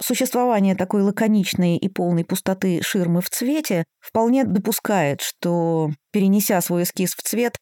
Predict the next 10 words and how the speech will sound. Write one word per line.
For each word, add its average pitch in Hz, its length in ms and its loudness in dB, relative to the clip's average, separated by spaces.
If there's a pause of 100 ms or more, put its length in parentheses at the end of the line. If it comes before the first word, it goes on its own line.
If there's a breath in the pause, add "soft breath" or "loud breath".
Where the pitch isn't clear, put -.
(140)
Тохаку 196 500 0 (180)
мог 185 200 2
бы 185 80 0
сохранить 214 560 0
то 175 80 0
настроение, 190 680 2
которое 170 380 -2
угадывается 165 840 -2 (160)
в 156 80 0
монохромном 170 720 2